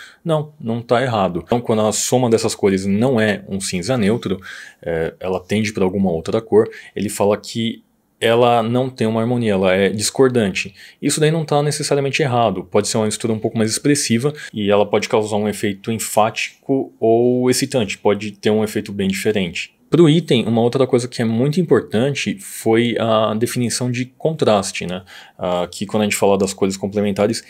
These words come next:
isso daí é um tipo de contraste e a gente já vai falar um pouco mais sobre isso. É uma teoria dele sobre sete contrastes cromáticos. Então, o primeiro contraste é com cores puras,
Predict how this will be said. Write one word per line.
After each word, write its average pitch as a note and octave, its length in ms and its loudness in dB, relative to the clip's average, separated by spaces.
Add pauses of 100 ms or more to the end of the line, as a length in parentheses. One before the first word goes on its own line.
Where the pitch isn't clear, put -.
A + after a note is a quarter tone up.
isso A#2 200 -4
daí C3 240 2
é C3 120 0
um D#3+ 120 -2
tipo G#2+ 260 -4
de F#2+ 100 -4
contraste G2 720 0 (240)
e F#2+ 140 0
a - 20 2
gente G2 120 0
já G#2+ 80 4
vai G#2+ 100 6
falar A2+ 160 -2
um A2 60 -4
pouco A2+ 200 -2
mais A2 140 0
sobre A#2+ 240 -2
isso. F#2+ 260 -4 (220)
É F#2+ 80 -4
uma G#2 260 2
teoria A2 560 4
dele G#2 440 0
sobre G#2+ 500 0
sete - 380 0
contrastes - 720 -2
cromáticos. A2 520 -2
Então, D3+ 140 4
o D3+ 60 0
primeiro D3 280 4
contraste A#2+ 640 2
é A#2+ 80 4
com A#2+ 240 0
cores B2 340 4
puras, F#2+ 400 2